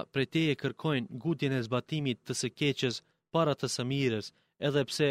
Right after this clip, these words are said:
para tyre pati aso dënimesh, po nuk kanë marrë mësim. S'ka dyshim se Zoti yt u fal njerëzve mëkatet e tyre, por s'ka dyshim se Zoti yt është edhe ndëshkues i rrept.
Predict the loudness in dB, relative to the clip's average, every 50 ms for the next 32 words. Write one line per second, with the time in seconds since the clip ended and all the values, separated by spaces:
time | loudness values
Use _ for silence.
0 | 2 -2 _ _ -2 0 0 0 -2 -2 -2 0 0 0 0 0 -2 -4 -2 0
1 | 0 0 0 0 -2 -2 -2 0 -2 0 0 0 0 -2 -2 -4 -6 -12 _ _
2 | _ _ _ -6 -4 -2 -2 -2 -2 -2 -2 -2 -2 0 0 -2 -2 -2 -4 -6
3 | -4 -4 -4 -4 -4 -8 _ _ _ _ _ _ _ _ _ -12 -4 0 2 2
4 | 2 0 -4 -4 -2 0 0 0 0 -2 -2 -4 -2 0 0 0 0 0 -2 0
5 | 0 -2 -2 -4 -8 -8 -8 -4 0 0 2 2 2 0 0 2 2 2 0 0
6 | -2 -2 -2 -2 -4 0 0 0 0 0 0 -2 -2 -4 -2 0 0 0 0 0
7 | -4 -4 -8 _ _ _ _ _ -4 -4 -4 -2 0 2 0 2 2 -2 -4 -2
8 | -2 -2 -2 -2 -2 -4 -4 0 0 0 0 0 -2 -2 0 0 -2 -4 _ _
9 | _ _ -6 -4 -4 -2 0 -2 -2 0 0 -2 -2 -4 -6 -4 -2 0 0 0
10 | 0 -2 -2 2 4 2 2 2 _